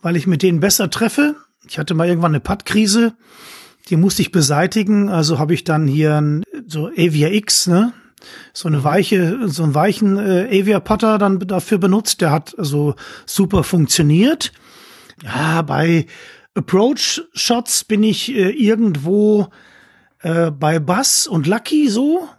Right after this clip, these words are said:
Speaker 1: Das sind so
Speaker 2: Mhm.
Speaker 1: meine Dinger. Mit denen, die Lucky kann ich halt einfach kerzengerade werfen und, ähm,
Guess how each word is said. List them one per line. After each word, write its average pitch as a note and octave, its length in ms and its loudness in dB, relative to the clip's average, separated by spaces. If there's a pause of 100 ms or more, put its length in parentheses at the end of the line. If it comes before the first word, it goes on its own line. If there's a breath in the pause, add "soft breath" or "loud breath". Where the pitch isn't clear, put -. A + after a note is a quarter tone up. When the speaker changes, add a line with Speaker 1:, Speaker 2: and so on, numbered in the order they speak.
Speaker 1:
Das E3+ 200 -4
sind G#3+ 140 0
so A3 120 0
Speaker 2:
Mhm. G3+ 80 2
Speaker 1:
meine A3 320 2
Dinger. C4+ 420 2 (200)
Mit F#3 200 -2
denen, G3+ 360 2
die D3+ 100 -6
Lucky D3+ 320 -2
kann E3+ 180 0
ich E3 160 0
halt D#3 300 -2 (420 loud breath)
einfach D#3+ 340 -4
kerzengerade E3+ 840 0
werfen F#3 560 0
und, E3 440 -4
ähm, D#3 500 2